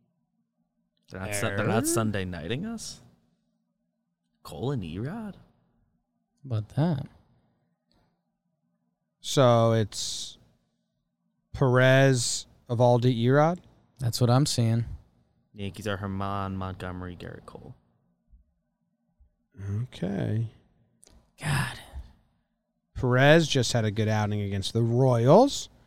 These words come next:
Speaker 2: How about that?
Speaker 3: After having some real bad outings.
Speaker 2: Know how guys in baseball can just brainwash you if you pay attention at the right time? Martin Perez had that one start against the Yankees. He looked nasty,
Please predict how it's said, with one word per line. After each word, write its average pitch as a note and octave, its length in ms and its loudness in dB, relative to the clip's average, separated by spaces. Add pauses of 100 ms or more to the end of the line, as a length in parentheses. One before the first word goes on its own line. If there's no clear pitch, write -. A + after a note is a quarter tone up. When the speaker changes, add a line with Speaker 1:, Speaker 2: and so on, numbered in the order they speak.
Speaker 2:
How B2+ 80 0
about B2+ 200 0
that? A3+ 380 -4
Speaker 3:
After A#2 300 0
having A2+ 380 2
some G#2+ 840 0 (720)
real D3 380 8
bad A#2 360 6
outings. F#2 640 -4 (2250)
Speaker 2:
Know D#3+ 200 8
how A3 160 10
guys C#3 600 4 (320)
in A#2+ 160 -4
baseball B2 480 0
can A#2+ 160 -4
just A2 240 -8
brainwash A2+ 580 -4
you B2 140 0
if G#2+ 100 -6
you G#2+ 80 -8
pay G#2+ 240 -4
attention A2 420 -6
at A2 120 -6
the A2 80 -6
right A2 220 -4
time? A#2 320 -4
Martin E3 360 0
Perez D3+ 280 4
had B2 120 -2
that A2 220 -4
one A#2 280 -6
start A#2 300 -4
against G#2+ 280 -8
the A2 60 -8
Yankees. G#2 280 -10
He G#2+ 80 -10
looked G2+ 180 -10
nasty, G2+ 640 -4